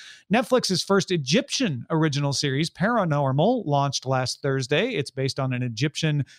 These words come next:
novel by Ahmed Khalid Tawfiq, and, uh, actually a series of books, uh, from that author. First episodes of H B O Max's D C series Titans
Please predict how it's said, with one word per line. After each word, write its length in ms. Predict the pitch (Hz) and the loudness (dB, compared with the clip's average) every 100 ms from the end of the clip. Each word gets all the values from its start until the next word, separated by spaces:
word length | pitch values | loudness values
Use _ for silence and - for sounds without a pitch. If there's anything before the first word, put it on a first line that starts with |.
| _ | _
novel 400 | 135 147 156 151 | -2 0 2 2
by 260 | 143 131 127 | 2 0 0
Ahmed 460 | - 156 160 143 - | 0 0 0 -2 -6
Khalid 520 | - 156 151 135 151 - | -2 0 0 -2 -4 -6
Tawfiq, 500 | - 196 143 185 - _ - - _ | -2 -2 -2 -4 -6 _ -20 -20 _
and, 360 | 165 190 190 190 | -2 0 2 2
uh, 220 | 180 175 | 2 2
actually 320 | 175 160 - 110 | 0 -2 -2 -4
a 60 | |
series 300 | - 175 107 | -2 -2 -2
of 80 | 107 | -6
books, 280 | 110 - - - | -6 -6 -8 -6
uh, 160 | 123 | -6
from 180 | 110 117 | -4 -6
that 160 | 110 107 | -6 -6
author. 260 | 110 175 - - - | -6 -8 -10 -14 -6
First 280 | - 277 269 | 0 2 2
episodes 480 | 247 233 240 220 208 | 2 2 4 4 4
of 100 | 214 | 2
H 160 | 214 | 0
B 160 | 240 226 | 0 2
O 220 | 220 214 | 2 0
Max's 560 | 190 196 220 - 185 139 | 0 0 0 -2 -2 0
D 220 | 190 226 | 0 2
C 260 | - 220 | 2 0
series 420 | 196 220 202 190 - | 0 2 2 2 -2
Titans 640 | - 220 262 320 320 | 0 0 0 -2 -2